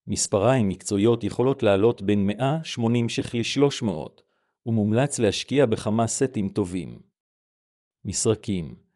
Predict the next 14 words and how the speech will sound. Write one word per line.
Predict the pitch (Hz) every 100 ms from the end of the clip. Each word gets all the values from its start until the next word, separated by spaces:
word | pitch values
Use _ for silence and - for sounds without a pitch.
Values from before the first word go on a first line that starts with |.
| _ _
חשוב | - - 165 147
שלכל | 104 90 - 123
ספר | - 135 127 98 92
יהיו | 98 117 -
כמה | 120 113
סוגים | 104 - 101 123 120
של | 104
מסרקים | 98 - 104 98 135 139 143 143
כדי | 101 104
לאפשר | 104 101 - 143 139
לו | 117 110
עיצוב | - 147 123
שיער | - 104 117 110
מדויק. | 95 95 87 62 -